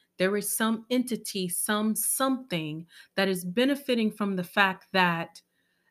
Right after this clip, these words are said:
there is something that belongs to you that you're just allowing to sit out there and you're not utilizing it because of the fact that you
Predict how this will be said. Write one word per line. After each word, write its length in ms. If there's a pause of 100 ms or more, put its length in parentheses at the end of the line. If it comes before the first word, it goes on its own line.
there 260
is 180
something 540
that 240
belongs 720
to 120
you 440 (800)
that 260
you're 220
just 300
allowing 480
to 120
sit 380
out 260
there 520 (2500)
and 140
you're 160
not 340
utilizing 840
it 240 (420)
because 320
of 120
the 100
fact 380
that 220
you 280